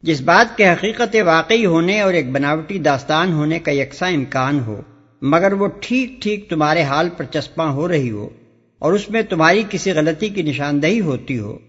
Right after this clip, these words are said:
تو تم ایک دانشمند آدمی ہوگے اگر اسے ایک واقعی حقیقت سمجھ کر اس کے سبق آموز پہلو سے فائدہ اٹھاؤ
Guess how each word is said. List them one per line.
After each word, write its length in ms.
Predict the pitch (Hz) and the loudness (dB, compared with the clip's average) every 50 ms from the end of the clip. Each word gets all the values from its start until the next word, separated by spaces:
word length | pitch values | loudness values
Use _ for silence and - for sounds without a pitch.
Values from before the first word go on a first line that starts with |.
| _ _ _ _ _ _ - | _ _ _ _ _ _ -8
تو 80 | 147 135 - | -8 -4 -2
تم 200 | - 214 220 220 | 0 0 2 2
ایک 300 | 214 208 - 139 139 143 | 0 0 -2 -2 2 4
دانشمند 500 | 151 170 214 233 - - 220 - 190 165 | 4 4 4 2 -2 -2 -2 0 2 2
آدمی 340 | 151 143 139 151 170 165 | 2 2 0 0 0 0
ہوگے 380 | 139 127 120 113 104 123 156 202 - - _ _ _ _ _ - | 0 0 -2 -4 -4 -6 -6 -8 -10 -16 _ _ _ _ _ -6
اگر 220 | 139 147 175 196 | -2 0 2 2
اسے 260 | 202 185 - - 190 | 2 0 0 0 0
ایک 200 | 190 185 190 - | 0 0 0 -2
واقعی 460 | 143 139 143 135 - 202 214 208 170 | 0 0 0 0 0 -2 0 0 0
حقیقت 440 | 147 127 - 160 165 165 190 165 - | -2 -2 -4 -8 -6 -4 -6 -6 -6
سمجھ 360 | - - 147 156 175 170 - | -6 -4 -4 -4 -4 -6 -6
کر 160 | - - 185 180 | -6 -4 -4 -4
اس 160 | 156 - - | -4 -6 -8
کے 140 | - 160 135 | -8 -8 -8
سبق 340 | - 147 135 143 131 127 | -6 -6 -6 -6 -6 -4
آموز 480 | 139 143 139 143 151 165 165 156 - - | -2 -2 0 0 -2 -2 -4 -8 -8 -4
پہلو 280 | - 135 131 147 160 143 | -2 -2 -2 -2 -4 -4
سے 140 | - 151 131 - | -6 -10 -6 -2
فائدہ 280 | 151 143 139 127 120 | 0 2 2 2 0
اٹھاؤ 360 | 110 110 - - 120 117 104 | -2 -4 -8 -8 -8 -8 -8